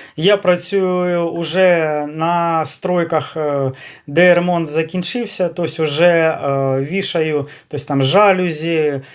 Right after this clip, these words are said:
е, люстри, ну і таке подібне, ось, е, щоб була чистота. І тут, бачите, від сверла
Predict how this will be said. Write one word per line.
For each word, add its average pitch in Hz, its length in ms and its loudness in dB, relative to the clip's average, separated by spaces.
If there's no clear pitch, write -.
е, 143 220 -6
люстри, 175 840 2
ну 202 240 -4
і 170 40 0
таке 165 320 0
подібне, 160 640 -2
ось, 147 600 -2
е, 139 160 0
щоб 175 240 2
була 185 240 2
чистота. 147 640 -2
І 165 80 -8
тут, 175 220 -2
бачите, 165 500 2
від 175 260 -6
сверла 180 640 0